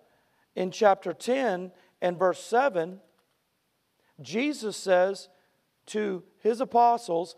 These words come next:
"And as ye go, preach, saying, The kingdom of heaven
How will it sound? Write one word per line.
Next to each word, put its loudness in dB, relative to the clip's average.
"And 0
as 2
ye -2
go, 4
preach, -2
saying, 0
The 2
kingdom 0
of 4
heaven 0